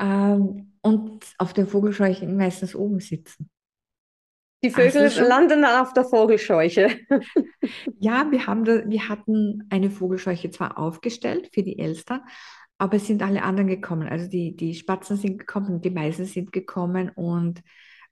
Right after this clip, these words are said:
Speaker 1: also die waren von dem Strohkopf total begeistert. Keine Ahnung, vielleicht waren da
Speaker 2: <laughs>
Speaker 1: Tierchen drin, also kleine Insekten im Strohkopf.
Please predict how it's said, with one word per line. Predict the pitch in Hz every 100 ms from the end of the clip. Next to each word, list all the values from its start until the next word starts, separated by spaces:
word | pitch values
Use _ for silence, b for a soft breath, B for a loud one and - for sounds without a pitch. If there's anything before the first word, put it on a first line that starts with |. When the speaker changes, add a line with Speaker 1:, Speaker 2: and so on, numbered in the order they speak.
| -
Speaker 1:
also | 170 175
die | 185
waren | 180 175 180
von | 185
dem | 175 170
Strohkopf | - 185 214 - 180 - - _ _ _ _ _ _ _
total | - 185 190 185
begeistert. | 196 185 151 160 220 220 -
Keine | 202 196 196
Ahnung, | 180 160
vielleicht | 180 170
waren | 160 165
da | 175
Speaker 2:
<laughs> | 381 - 440 - -
Speaker 1:
Tierchen | - 247 240 180
drin, | - 185 185
also | 170 160 -
kleine | - 175 190
Insekten | 185 196 190 -
im | 214
Strohkopf. | 214 202 202 208 202